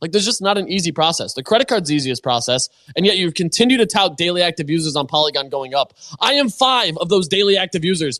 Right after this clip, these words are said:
because I bought five Trump cards with a credit card. Those numbers don't add up. You have three million daily active users from Reddit, and I'm telling you right now, two point nine nine million have never even clicked the Vault logo.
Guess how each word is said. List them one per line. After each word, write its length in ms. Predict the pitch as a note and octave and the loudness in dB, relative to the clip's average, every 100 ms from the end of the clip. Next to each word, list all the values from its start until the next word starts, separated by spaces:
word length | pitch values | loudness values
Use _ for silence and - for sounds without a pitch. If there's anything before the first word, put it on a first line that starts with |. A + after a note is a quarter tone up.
| _ | _
because 220 | - G3+ G3+ | -4 0 2
I 80 | |
bought 220 | F3 F3+ F#3 | 2 0 2
five 220 | F3 E3+ | 0 0
Trump 220 | F3+ D#3+ | 0 0
cards 180 | E3+ D3+ | 0 0
with 100 | C#3 | -4
a 40 | |
credit 200 | C#3 C#3 | -4 -4
card. 180 | B2 G2 _ _ - C3 | -4 -8 _ _ -18 0
Those 260 | G#3 D4 | 2 2
numbers 400 | A3+ A#3 C4 A#3 | 0 0 0 2
don't 200 | F#3+ G#3 | 2 4
add 100 | F#3+ | 4
up. 160 | F3 - | 0 -2
You 60 | G3+ | -4
have 120 | F#3+ | -4
three 240 | A3 C4+ E4 | 0 2 2
million 380 | D4+ D4+ C#4 | 2 2 0
daily 260 | A3 A#3 A#3 | 2 4 4
active 260 | G#3 G3+ G3 | 2 -2 -2
users 320 | G#3+ F3 C#3 _ _ | 0 -2 -4 _ _
from 200 | A#3+ C4 | 0 2
Reddit, 300 | B3 B3 D3+ - - | 2 0 -4 -8 -6
and 80 | G3+ | -4
I'm 160 | G#3+ | -4
telling 320 | E3 - C4+ D4+ | -4 -2 0 2
you 120 | D4+ | 2
right 160 | D4+ | 2
now, 340 | C4+ C#4+ G#3+ D3 _ - | 0 -2 -2 -4 _ -6
two 180 | - D4 | 0 2
point 300 | D4+ C#4+ G3+ | 2 0 0
nine 240 | A3 C#4+ | -2 0
nine 220 | C4 B3+ | -2 0
million 320 | C4 C4+ A3 E3+ - | 0 2 0 -2 -8
have 140 | F3+ E3+ | -8 -6
never 360 | C#3 G3 B3+ | -4 -2 0
even 200 | C4 A#3+ | 2 0
clicked 200 | A#3+ B3 | 0 0
the 120 | A3 | 0
Vault 280 | D#3 A3+ A3+ | 2 2 4
logo. 380 | E3 F3+ A2+ G2 | 2 0 -2 -6